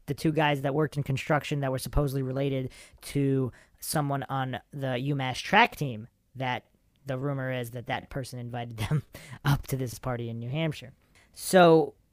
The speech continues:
it is unclear if New Hampshire State Police followed up on this lead at all.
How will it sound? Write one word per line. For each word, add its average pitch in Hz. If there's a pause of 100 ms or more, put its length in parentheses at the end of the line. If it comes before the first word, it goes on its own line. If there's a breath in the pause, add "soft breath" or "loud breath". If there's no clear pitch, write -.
it 196
is 180
unclear 196
if 143
New 156
Hampshire 160
State 151
Police 151
followed 160 (100)
up 160
on 135
this 135
lead 135
at 127
all. 113